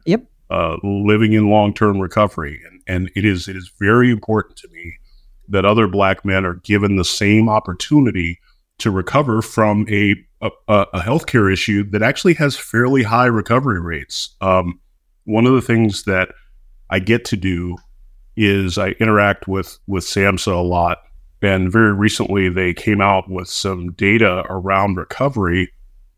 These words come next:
Speaker 2: from substance use disorder.
Speaker 1: Mm-hmm.
Speaker 2: And their, their sample size was valid. Um, their, their data says that of people that ever in their lifetime identify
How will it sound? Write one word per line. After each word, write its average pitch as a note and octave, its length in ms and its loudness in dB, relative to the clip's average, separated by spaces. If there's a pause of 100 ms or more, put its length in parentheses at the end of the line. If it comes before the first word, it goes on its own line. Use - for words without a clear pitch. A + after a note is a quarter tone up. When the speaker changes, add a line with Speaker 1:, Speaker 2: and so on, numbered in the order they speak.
Speaker 2:
from G#2+ 180 -2
substance - 380 0
use F2 160 -6
disorder. - 560 -8
Speaker 1:
Mm-hmm. E3 480 4 (400)
Speaker 2:
And B2+ 140 2
their, C#3 160 2
their D3+ 100 0
sample D#3 320 -2
size B2+ 300 -2
was A2 120 -6
valid. G#2 480 -2 (560)
Um, G#2+ 460 2 (140)
their, B2 360 0
their C3 180 4
data A#2+ 360 2
says G#2 440 -2
that G2+ 200 -2
of G#2 200 -4
people C3 440 0
that A2 200 2 (200)
ever B2 420 0
in A2 120 2
their G#2+ 160 2
lifetime G2+ 560 0
identify F#2+ 600 -2